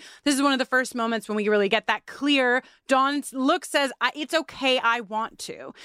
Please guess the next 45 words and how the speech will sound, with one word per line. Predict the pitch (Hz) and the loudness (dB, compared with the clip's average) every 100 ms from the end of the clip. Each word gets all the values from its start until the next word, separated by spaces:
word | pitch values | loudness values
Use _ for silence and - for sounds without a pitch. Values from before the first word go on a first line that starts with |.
| - | -4
you | 247 | 0
know, | 254 208 208 254 | 2 4 2 2
and, | 240 254 233 | 2 -2 -2
and | 247 247 | -2 0
it's | 233 - | -2 -2
setting | - 277 277 254 | 0 2 0 -2
the | 233 | -6
stage | - 320 330 247 - | -4 0 0 -2 -6
for | - 226 | -4 -2
this | 214 - | -2 -6
Dawn | 208 202 240 214 208 | -12 0 2 2 0
getting | 202 202 | -2 -2
to | 190 | -6
this | 190 | -6
place | - 190 190 | -4 -4 0
later | 214 330 254 220 - - | 2 2 2 -2 -8 -8
where | - 240 | -2 0
she | - 233 | 0 0
doesn't | 240 277 196 | 2 2 0
want | - - | -2 -2
to | |
say | 196 196 | -2 -2
yes, | 185 170 180 - | 2 2 2 -2
but, | 190 208 | -2 0
like, | 214 214 - | 0 -4 -4
is | 226 233 190 190 | 0 2 0 -10
po-, | - 262 - | -2 -2 0
possibly | 269 330 - 254 262 | 0 0 -2 -8 -6
questioning, | - 392 - 240 233 220 | 0 0 0 -8 -6 -4
like, | 214 233 | -4 -2
"Well, | |
but | 254 247 | 0 2
I've | 240 | 0
sa-, | 214 - - | -6 -8 -2
you | 277 | 0
know, | 277 | 2
like, | 233 220 | 2 2
I've | 214 | 0
given | 208 220 | -2 -4
consent | 208 208 202 196 | -6 -4 -4 -2
in | 185 | -4
all | 175 | -2
these | 180 | -2
other | 170 165 | -4 -4
places." | - 196 180 - - | -6 -8 -6 -8 -10